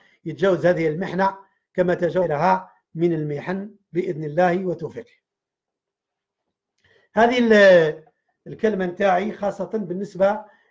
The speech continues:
لي، يعني وضعكم في الصورة من ناحية الجمعة هذه.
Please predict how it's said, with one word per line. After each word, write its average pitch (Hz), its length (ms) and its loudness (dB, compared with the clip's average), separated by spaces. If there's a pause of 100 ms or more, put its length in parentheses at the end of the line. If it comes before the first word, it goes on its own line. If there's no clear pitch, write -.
(120)
لي، 214 240 0
يعني 190 600 0 (240)
وضعكم 185 580 0
في 160 60 -12
الصورة 196 600 2 (260)
من 190 200 0
ناحية 202 500 0 (760)
الجمعة 185 460 4
هذه. 131 260 -4